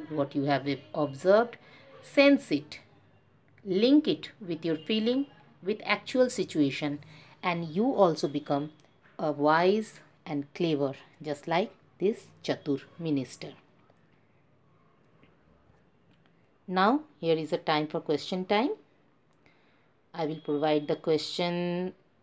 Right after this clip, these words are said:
actually firstly in the link two in worksheet, and later half I will provide the answer too. But, uh, at first, I think you just go for your own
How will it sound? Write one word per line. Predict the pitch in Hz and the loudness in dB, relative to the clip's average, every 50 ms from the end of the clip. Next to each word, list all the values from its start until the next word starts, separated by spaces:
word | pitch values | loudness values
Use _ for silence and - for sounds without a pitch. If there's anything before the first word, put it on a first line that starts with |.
| _ - | _ -12
actually | - 165 - - - 185 165 170 175 175 170 | -12 -12 -10 -8 -8 -6 -6 -4 -4 -6 -6
firstly | - - - - 170 160 165 - 180 175 | -8 -10 -4 -4 -2 -2 -2 -4 -6 -6
in | 170 165 165 | -4 -2 0
the | 175 175 170 175 - | 0 2 0 0 -2
link | - 185 170 170 170 170 165 - - | -4 -4 -2 -2 -2 -2 -6 -8 -2
two | 196 190 190 196 | -2 0 0 0
in | 196 190 185 175 | 0 -2 -2 0
worksheet, | 165 170 175 175 - - - - 302 370 - - _ - | 2 0 0 0 -2 -6 -2 -2 -2 -2 -4 -18 _ -12
and | - 165 156 151 147 156 151 | -10 -8 -8 -6 -6 -6 -2
later | 147 151 147 - 220 220 | -2 -2 2 6 4 6
half | 220 214 254 277 302 - - _ - - - - - - _ - | 6 6 4 4 2 0 -8 _ -20 -20 -20 -20 -20 -18 _ -4
I | 180 160 | -2 0
will | 139 147 143 | 2 0 0
provide | 143 - 143 139 143 135 135 131 131 - | 0 -2 -4 0 0 0 0 -2 -2 -4
the | 185 - - - | -6 -6 -4 -4
answer | 165 143 135 135 - - 139 127 - | -4 -4 -4 -4 -4 -6 -6 -8 -8
too. | - 139 131 - - - - - - - - - - - | -12 -16 -16 -16 -20 -20 -20 -20 -20 -20 -20 -20 -16 -6
But, | 175 165 151 151 - - | -2 0 0 -2 -2 -12
uh, | 160 - - _ - | -14 -14 -14 _ -12
at | 170 - - | -12 -12 -8
first, | - - 180 196 247 302 - - - - _ _ _ _ _ _ _ _ _ _ _ _ _ _ _ _ _ _ _ _ _ _ _ _ _ _ _ _ _ _ _ _ - _ - - - - _ - _ _ - | 0 4 6 6 6 6 2 -2 -4 -8 _ _ _ _ _ _ _ _ _ _ _ _ _ _ _ _ _ _ _ _ _ _ _ _ _ _ _ _ _ _ _ _ -20 _ -20 -20 -20 -20 _ -20 _ _ -10
I | - 160 151 151 | -4 -2 -2 -2
think | 151 - - 214 247 330 - - - _ _ _ _ _ _ _ _ _ _ | -2 0 -2 0 0 -2 -4 -10 -20 _ _ _ _ _ _ _ _ _ _
you | - 170 180 185 190 190 185 190 190 | -8 -2 0 0 2 2 0 -2 -6
just | - 165 160 151 - - 151 | -8 -6 -6 -6 -6 -6 -6
go | 143 160 156 160 196 226 233 - - - _ _ _ _ _ - | -2 0 2 2 2 0 -2 -4 -16 -20 _ _ _ _ _ -14
for | - - 160 151 143 | -4 0 2 2 2
your | 139 135 135 139 143 139 139 143 - | 2 0 2 2 2 2 2 0 -2
own | - 170 170 170 185 220 262 | 0 0 2 2 2 0 -2